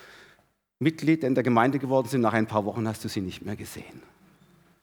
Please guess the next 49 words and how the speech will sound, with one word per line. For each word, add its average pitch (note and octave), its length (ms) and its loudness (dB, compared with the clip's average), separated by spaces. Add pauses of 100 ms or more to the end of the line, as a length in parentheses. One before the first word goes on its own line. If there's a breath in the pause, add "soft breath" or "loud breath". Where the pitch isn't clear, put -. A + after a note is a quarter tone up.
(720)
Wo F#3 120 -4
sind A#3+ 260 0
sie? G#2 280 -6 (880 soft breath)
Wo A#3+ 160 4
sind C4+ 320 2
sie? B2 300 -8 (580 loud breath)
Haben - 320 4
die A#3 80 4
vielleicht G3+ 260 4
ein E3 160 4
Dank-, F3 240 4
ein E3+ 140 4
falsches E3+ 440 0
Denkweisen? F3+ 540 2
Okay, F3 240 0
es - 220 -4
reicht E3+ 360 -2
aus, G3+ 220 2
es C3 140 -6
ist - 200 -8
ausreichend. A#2+ 680 0 (260 loud breath)
Ich - 140 2
hab D3 100 -2
mein C#3 140 0
Leben C#3+ 240 0
Jesus D#3 340 2
gegeben, B2 380 0
ja? D#3+ 180 6 (100)
Ich - 80 0
hab B2+ 80 4
mein C#3+ 140 4
Schäfchen F3 380 2
auf A#2 80 0
dem A#2 100 -4
Trockenen, A3 420 2 (120)
ich - 100 0
hab - 140 0
ewiges A#2 320 -4
Leben. A2 340 -8 (480 loud breath)
Ja, A3+ 120 8
und G3 140 0
dann C#4+ 200 8
geht C#4 160 4
man C4 160 8
wieder B3+ 140 8
raus A3 340 6
in A3+ 80 2
die G3+ 120 4
Welt G3 520 4